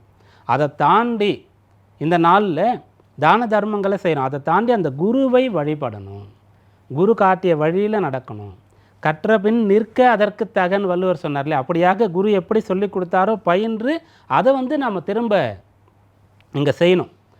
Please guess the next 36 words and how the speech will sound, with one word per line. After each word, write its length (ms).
அப்பதான் 400
நமக்கு 260
வந்து 200
அது 400
பரிபூர்ணமான 800
பலனை 340
தரக்கூடியதாக 640
இருக்கும். 280
குரு 240
இல்லைன்னு 340
சொன்னா 260
இங்க 180
ஒண்ணுமே 420
கிடையாது. 300
நம்மால 360
நேரடியாக 800
கடவுளை 460
அணுக 300
முடியாது. 380
அந்த 180
குரு 340
தான் 180
நமக்கு 280
வந்து 260
அந்த 300
திருவை 380
காண்பிப்பார் 640
அப்படின்னு 140
சொல்லுவாங்க. 380
அதனால 60
தான் 260
"குரு 280
இல்லா 460
வித்தை 400
பாழ்" 520
அப்படின்னு 220